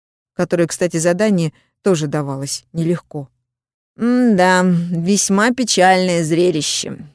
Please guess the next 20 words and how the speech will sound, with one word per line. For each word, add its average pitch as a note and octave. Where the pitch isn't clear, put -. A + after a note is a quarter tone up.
обронила E3
профессор D#3
Блик, F3+
проследив F3
выразительным D#3+
взглядом D#3+
за D#3
полетом D3
метлы. D3
"Госпожа G#3
Матвеева, G#3
вы A3
что E3
же, D3+
вообще E3
никогда E3
не D#3
утруждали D#3
себя D3+
уборкой? D3